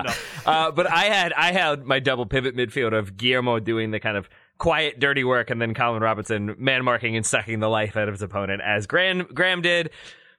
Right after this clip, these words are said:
Speaker 2: I wasn't quite sure where to put Nandor. I wanted him to be my center back, mostly because I wanted to have Laszlo and Nadja together up top.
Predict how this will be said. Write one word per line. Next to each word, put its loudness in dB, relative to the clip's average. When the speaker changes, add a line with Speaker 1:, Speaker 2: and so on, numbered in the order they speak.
Speaker 2:
I 4
wasn't 2
quite 0
sure 2
where 2
to -2
put -2
Nandor. 2
I 2
wanted 2
him 0
to -4
be 2
my 0
center 0
back, 0
mostly 0
because -2
I 2
wanted -2
to -4
have 0
Laszlo 0
and -2
Nadja -2
together -2
up -8
top. -2